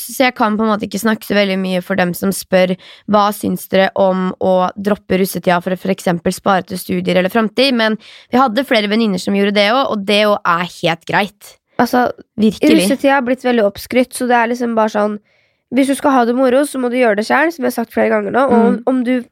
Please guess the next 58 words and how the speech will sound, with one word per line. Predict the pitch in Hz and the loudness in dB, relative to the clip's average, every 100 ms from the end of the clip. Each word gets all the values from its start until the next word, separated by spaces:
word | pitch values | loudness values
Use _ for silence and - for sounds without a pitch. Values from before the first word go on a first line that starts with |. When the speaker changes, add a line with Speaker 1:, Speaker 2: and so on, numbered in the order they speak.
| _ 320 | _ -4
Speaker 2:
man | 294 | 0
kanskje | 311 277 | 0 -2
føler | - 269 226 | -2 0 0
at | 226 | 0
det | 226 | -2
går | 214 - | -4 -4
ikke | - | 0
da, | 453 392 | 0 0
som, | 359 320 311 311 | -2 -2 -2 -2
nei, | 320 359 359 - | 0 -2 -2 -10
spar | - 254 233 | -2 0 0
pengene | 262 302 | -2 -2
da. | 320 - - | -4 -4 -6
Speaker 1:
Ja. | 202 - _ | -6 -6 _
Og | - | -2
jeg | 240 | 0
føler | 240 233 226 | 0 0 2
Speaker 2:
Ikke | 262 | 2
Speaker 1:
hele, | 208 311 247 | 4 4 2
Speaker 2:
bruk | 233 247 | 0 -2
mye | 254 | 0
penger | 269 226 | 2 4
Speaker 1:
hele | 220 | 2
Speaker 2:
heller. | 208 233 - _ | 2 0 -4 _
Speaker 1:
tida | - 220 196 190 226 226 | -6 0 2 2 2 2
og | 214 220 - - | 0 -2 -2 -2
alt | 208 208 | 0 0
rundt | 196 254 254 | 0 2 2
handler | 247 202 196 | 0 0 0
egentlig | 185 202 | 0 2
bare | 196 | 2
om | 180 | 2
å | 185 | 2
ha | 180 | 0
aksept. | - 254 247 - - - - - | 0 -4 -4 -10 -20 -20 -18 -2
Være | 254 208 190 | 2 2 0
et | 202 | 0
greit | 185 165 | 0 0
menneske, | 220 196 - | -2 -2 -4
sier | 185 196 | -2 0
at, | 190 | 0
"Vet | 202 | 0
du | |
hva, | 226 | -2
hvis | 233 214 | -2 -4
ikke | 202 | -2
du | |
har | 202 | -2
lyst | 190 - | -2 -2
til | |
å | 208 | 0
være | 202 | 0
russ, | - | -2
nei, | 202 | 0
men | 208 190 _ - | 2 0 _ -2
det | 185 | -2
skal | - 180 | 0 0
da | 165 | 0